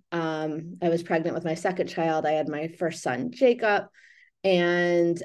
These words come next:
um, I went to graduate school again at Eastern Michigan University and got a graduate degree in art education. My original thought was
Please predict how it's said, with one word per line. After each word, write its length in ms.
um, 340
I 120
went 260
to 200
graduate 360
school 220
again 420
at 280
Eastern 300
Michigan 320
University 720
and 400
got 160
a 40
graduate 400
degree 380
in 360
art 160
education. 640
My 120
original 440
thought 300
was 400